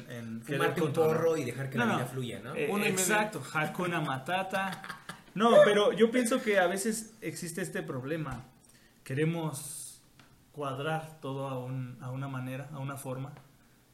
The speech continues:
Speaker 1: Como experiencia lo, lo, lo cuento, pasó esto en, en, en la congregación en la que estamos ahí trabajando. Una señora se enojó porque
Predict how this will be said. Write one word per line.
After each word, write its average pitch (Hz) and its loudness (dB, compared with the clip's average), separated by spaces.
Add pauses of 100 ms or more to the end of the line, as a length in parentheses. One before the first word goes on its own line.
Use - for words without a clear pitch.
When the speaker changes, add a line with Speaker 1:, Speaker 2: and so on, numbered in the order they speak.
(380)
Speaker 1:
Como 143 -4
experiencia 151 -2
lo, 139 -6
lo, 131 -6
lo 135 -6
cuento, 147 -8
pasó 139 -8
esto 143 -2
en, 147 -8
en, 123 -8 (500)
en 123 -8
la 131 -6
congregación 127 -8
en 139 -10
la 123 -8
que - -20
estamos 127 -12
ahí 131 -12 (180)
trabajando. 127 -12 (1900)
Una 175 0
señora 170 0
se 160 -2
enojó 156 -2
porque 131 -4